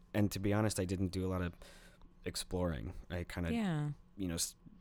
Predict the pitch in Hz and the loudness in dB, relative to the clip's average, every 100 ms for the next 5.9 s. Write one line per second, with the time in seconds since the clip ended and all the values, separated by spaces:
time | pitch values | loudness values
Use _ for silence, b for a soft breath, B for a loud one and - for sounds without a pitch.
0 | - 104 95 - - 90 87 - 90 87 | -8 -2 0 0 0 0 0 -2 0 0
1 | - 87 82 - 87 85 85 - 87 87 | 0 -2 -2 -2 -2 -4 -6 -4 -2 -4
2 | - - - - - 87 90 87 - - | -6 -18 -20 -20 -8 -4 -4 -6 -12 -8
3 | 87 - 87 - 85 85 71 - - - | -4 -2 -2 -2 -4 -4 -6 -8 -8 -8
4 | - - - - - 143 139 127 135 131 | -10 -14 -18 -8 -4 -2 -2 -2 -4 -4
5 | - 139 131 127 131 - 123 120 131 | -2 0 -2 -4 -6 -6 -4 -4 -6